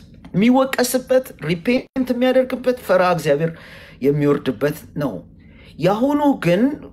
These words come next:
በሙሉ እነዚህ ኤሌመንቶች የሉትም። ሰው ወደ እግዚአብሔር ቃል እንዲያነብ የሚነሳሳበት አይደለም። ወደ ጸሎት እንዲሄድ የሚያበረታታ አይደለም። ጸሎትን ኢንፈሳይዝ አለ፣ "እኔ ልጸልይልህ እንጂ አንተ ወደ ጸሎት ሂድ" የሚል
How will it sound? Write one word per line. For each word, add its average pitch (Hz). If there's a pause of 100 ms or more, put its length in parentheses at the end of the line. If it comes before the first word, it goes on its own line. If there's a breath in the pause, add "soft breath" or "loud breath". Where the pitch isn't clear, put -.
በሙሉ 262
እነዚህ 202
ኤሌመንቶች 170
የሉትም። 101 (500 loud breath)
ሰው 135
ወደ 170
እግዚአብሔር 190
ቃል 196
እንዲያነብ 208 (640)
የሚነሳሳበት 165
አይደለም። 220 (840 loud breath)
ወደ 131
ጸሎት 185
እንዲሄድ 190 (120)
የሚያበረታታ 170
አይደለም። 220
ጸሎትን 160
ኢንፈሳይዝ 190
አለ፣ 202
"እኔ 170
ልጸልይልህ 202
እንጂ 233
አንተ 180
ወደ 170
ጸሎት 170
ሂድ" 170
የሚል 175